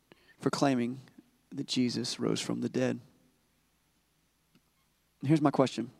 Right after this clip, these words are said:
Would you die for a lie? I mean, most people wouldn't die for a truth. <laughs> Would you die for a lie?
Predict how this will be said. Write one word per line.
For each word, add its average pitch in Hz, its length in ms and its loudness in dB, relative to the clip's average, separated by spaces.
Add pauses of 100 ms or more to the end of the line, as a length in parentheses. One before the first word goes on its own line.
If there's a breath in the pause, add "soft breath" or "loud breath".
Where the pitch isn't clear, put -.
(1700 loud breath)
Would 160 180 8
you 202 120 0
die 156 500 4 (680 loud breath)
for 151 160 -2
a 131 60 4
lie? 123 520 -6 (2250 soft breath)
I - 80 0
mean, 147 160 4
most 175 180 4
people 143 200 6
wouldn't 127 180 4
die 131 160 2
for 127 160 -2
a 117 60 -2
truth. - 560 -2 (520 loud breath)
<laughs> - 520 -20
Would 147 180 2
you 185 60 4
die 180 240 6
for - 160 2
a 117 100 4
lie? 127 580 -2